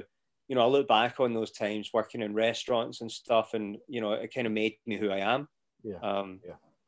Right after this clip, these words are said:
Speaker 1: so
Speaker 2: And
Speaker 1: I
Speaker 2: you
Speaker 1: wouldn't
Speaker 2: don't, you don't
Speaker 1: swap
Speaker 2: forget,
Speaker 1: any of that.
Speaker 2: and you, and you don't forget them times, you know, you don't forget where you've been and what you've come from.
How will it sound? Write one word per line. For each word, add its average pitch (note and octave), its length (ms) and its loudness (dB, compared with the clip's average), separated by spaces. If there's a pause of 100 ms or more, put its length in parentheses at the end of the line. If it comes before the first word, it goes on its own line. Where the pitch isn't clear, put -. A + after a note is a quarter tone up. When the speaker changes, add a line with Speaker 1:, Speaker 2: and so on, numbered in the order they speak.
(200)
Speaker 1:
so A2+ 140 0
Speaker 2:
And A2+ 80 -2
Speaker 1:
I - 40 -4
Speaker 2:
you B2+ 40 -4
Speaker 1:
wouldn't C#3 180 -2
Speaker 2:
don't, - 80 -10
you - 60 -8
don't C3+ 120 -2
Speaker 1:
swap A2+ 120 0
Speaker 2:
forget, A#2 180 4
Speaker 1:
any B2 140 -10
of - 100 -14
that. A2+ 240 -20 (440)
Speaker 2:
and B2 120 -4
you, B2+ 60 -4
and D3+ 120 0
you D3 60 0
don't C#3+ 200 6
forget D3 280 4
them B2+ 160 4
times, F#2+ 420 -2
you A#2+ 60 0
know, B2+ 100 2
you C3 140 0
don't B2 200 0
forget B2 300 4
where A#2 160 4
you've G#2 240 -4
been G2 240 -6
and G#2 180 -4
what A2+ 180 0
you've G#2 120 -12
come A2 180 -4
from. G2+ 400 -6